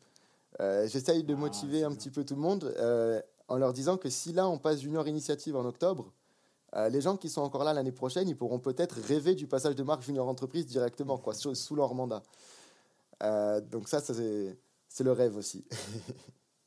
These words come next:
Speaker 2: Ok, génial. Génial,
Speaker 1: Ap-,
Speaker 2: génial.
Speaker 1: après,
Speaker 2: Je
Speaker 1: il
Speaker 2: passe à
Speaker 1: paraît
Speaker 2: un,
Speaker 1: que
Speaker 2: une autre
Speaker 1: ça n'est
Speaker 2: thématique
Speaker 1: jamais
Speaker 2: un petit
Speaker 1: arrivé.
Speaker 2: peu.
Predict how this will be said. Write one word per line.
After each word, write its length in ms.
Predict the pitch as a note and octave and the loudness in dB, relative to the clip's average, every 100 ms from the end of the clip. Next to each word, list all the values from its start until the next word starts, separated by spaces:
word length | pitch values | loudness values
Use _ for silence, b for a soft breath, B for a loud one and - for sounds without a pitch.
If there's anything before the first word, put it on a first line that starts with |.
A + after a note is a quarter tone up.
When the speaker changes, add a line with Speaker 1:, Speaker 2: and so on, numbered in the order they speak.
| _ _ b b b b _ _ - | _ _ b b b b _ _ -10
Speaker 2:
Ok, 260 | B2+ - A#2 A2 - _ _ | -10 -6 -6 -6 -10 _ _
génial. 380 | - F#2+ A#2 B2 - _ _ _ _ _ _ - | -16 -12 -10 -10 -14 _ _ _ _ _ _ -12
Génial, 180 | A2 A2+ | -8 -6
Speaker 1:
Ap-, 60 | |
Speaker 2:
génial. 320 | A2+ A#2 A2+ - - | -6 -10 -10 -12 -8
Speaker 1:
après, 260 | G#2 C#3 | -4 0
Speaker 2:
Je 40 | C#3+ | 0
Speaker 1:
il 20 | |
Speaker 2:
passe 100 | C#3 | 4
à 40 | |
Speaker 1:
paraît 140 | C3 C3+ | 4 2
Speaker 2:
un, 20 | |
Speaker 1:
que 140 | C#3 | 2
Speaker 2:
une 40 | C3+ | 0
autre 80 | C#3+ | 2
Speaker 1:
ça 80 | |
n'est 100 | A#2+ | 2
Speaker 2:
thématique 280 | C#3+ C3+ C3 | 4 4 4
Speaker 1:
jamais 60 | C#3+ | 2
Speaker 2:
un 80 | C3 | 2
petit 200 | B2 A#2 | 0 0
Speaker 1:
arrivé. 100 | C3 | 0
Speaker 2:
peu. 160 | B2 | 0